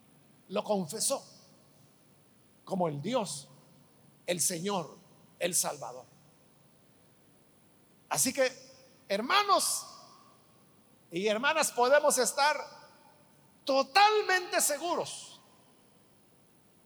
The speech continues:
de que la vida y la esperanza que tenemos,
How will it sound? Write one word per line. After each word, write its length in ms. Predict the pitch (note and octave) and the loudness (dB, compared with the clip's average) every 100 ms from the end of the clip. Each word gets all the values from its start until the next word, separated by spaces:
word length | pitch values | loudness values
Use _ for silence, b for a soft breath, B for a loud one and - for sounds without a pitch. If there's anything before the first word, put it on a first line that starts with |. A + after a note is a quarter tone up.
| _ C#3+ | _ -12
de 140 | E3+ | -8
que 140 | G3 | -4
la 140 | F3 F3 | 0 0
vida 380 | A3 F4+ E4 B3+ | 2 4 6 4
y 80 | |
la 80 | A3+ | 2
esperanza 840 | G#3 - A3 A3+ F4+ F4+ - A#3 | -2 0 0 2 0 -2 0 0
que 120 | A3 G#3+ | 0 -4
tenemos, 580 | G#3+ G#3 F#3 E3 - | -4 -4 -6 -8 -10